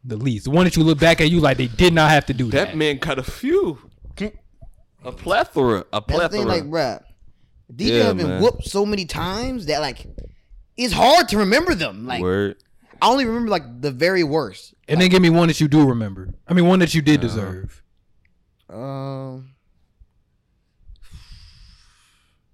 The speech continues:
Speaker 3: damn. Uh, so, okay, the one I did deserve was probably the one that was probably the worst. Yeah, that's okay. Okay, so it was,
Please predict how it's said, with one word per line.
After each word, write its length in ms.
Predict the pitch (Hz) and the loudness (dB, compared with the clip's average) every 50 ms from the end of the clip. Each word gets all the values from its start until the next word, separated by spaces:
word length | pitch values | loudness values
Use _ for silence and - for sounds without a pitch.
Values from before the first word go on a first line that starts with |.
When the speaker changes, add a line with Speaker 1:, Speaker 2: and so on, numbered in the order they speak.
| _ _ _ _ _ _ _ _ _ _ _ _ _ _ _ _ _ _ _ _ _ _ _ _ _ _ _ _ _ _ - - | _ _ _ _ _ _ _ _ _ _ _ _ _ _ _ _ _ _ _ _ _ _ _ _ _ _ _ _ _ _ -20 -20
Speaker 3:
damn. 500 | - 95 110 139 113 85 71 65 71 80 _ _ _ | -20 -20 -18 -18 -18 -18 -20 -20 -20 -20 _ _ _
Uh, 380 | - 98 117 135 135 135 131 - | -16 -12 -10 -8 -6 -8 -8 -8
so, 160 | - 160 151 | -8 -8 -8
okay, 400 | 147 143 165 160 202 214 196 170 143 131 - | -6 -6 -6 -6 -4 -4 -4 -4 -6 -10 -12
the 160 | 139 156 185 | -8 -6 -4
one 180 | 208 254 294 285 | -2 -2 -2 -2
I 100 | 226 170 | -2 -2
did 240 | 147 151 170 180 | -2 -2 -2 0
deserve 640 | 175 180 180 196 202 202 202 196 196 190 - - - _ _ _ _ _ _ _ - _ _ _ _ _ | 0 0 0 -2 -6 -6 -6 -6 -8 -10 -12 -16 -20 _ _ _ _ _ _ _ -20 _ _ _ _ _
was 220 | - 127 135 123 - | -14 -14 -14 -14 -14
probably 960 | _ _ - - 151 139 139 139 139 139 135 131 135 135 143 139 135 135 135 | _ _ -16 -10 -6 -4 -4 -4 -6 -8 -12 -10 -8 -8 -6 -6 -6 -6 -8
the 160 | 117 113 123 | -8 -8 -10
one 320 | 117 117 120 123 127 127 123 | -10 -8 -10 -10 -8 -8 -8
that 120 | 120 113 | -8 -10
was 100 | 107 104 | -10 -14
probably 340 | - _ - 120 117 101 117 | -16 _ -12 -12 -12 -12 -14
the 140 | 107 101 101 | -14 -14 -14
worst. 680 | 101 95 95 104 104 92 82 82 - - - - _ _ _ _ _ _ _ _ _ _ _ _ _ _ _ - - - _ _ _ _ _ _ _ _ _ - | -14 -14 -12 -14 -14 -14 -16 -16 -18 -18 -18 -20 _ _ _ _ _ _ _ _ _ _ _ _ _ _ _ -20 -20 -20 _ _ _ _ _ _ _ _ _ -18
Yeah, 600 | - 117 123 123 113 107 101 98 90 85 87 87 | -16 -14 -14 -14 -14 -14 -16 -18 -18 -20 -20 -18
that's 300 | 95 113 120 113 107 110 | -14 -12 -12 -12 -12 -14
okay. 340 | 110 - 120 101 90 78 78 | -16 -16 -16 -16 -16 -16 -16
Okay, 220 | 113 - 127 104 | -16 -14 -14 -14
so 160 | 101 - 131 139 | -12 -12 -8 -6
it 60 | 165 | -6
was, 260 | 180 160 - - - | -6 -6 -8 -12 -20